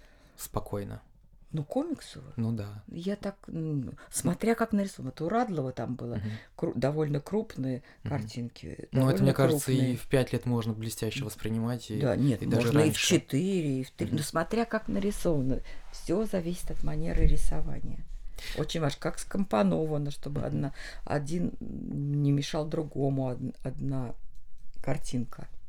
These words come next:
Speaker 1: Мгм. Вот на самом деле то, о чём мы щас говорим, это очень важно для молодёжной аудитории. Потому что, а, когда ты оканчиваешь учёбу в институте, и там начинаешь работать, и так далее, у тебя появляются дети,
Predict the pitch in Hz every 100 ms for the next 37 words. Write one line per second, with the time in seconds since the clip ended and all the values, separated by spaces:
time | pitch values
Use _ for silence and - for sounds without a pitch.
0 | - - 110 113 104 107 - - - -
1 | - - - 139 190 160 151 147 147 -
2 | 139 123 - 123 120 131 170 160 120 -
3 | 120 110 - - 135 - 120 120 143 127
4 | 110 110 113 113 113 107 101 101 98 -
5 | - 120 - - - - - - - 117
6 | 117 - 117 113 113 110 107 107 104 107
7 | 113 - 127 - 110 117 117 110 117 110
8 | 110 107 - 104 104 - - 104 104 104
9 | 104 110 - 131 196 190 - 135 123 113
10 | 107 - 101 104 104 - - - - 107
11 | - 110 123 151 151 120 - 110 107 -
12 | - 104 101 - 101 127 135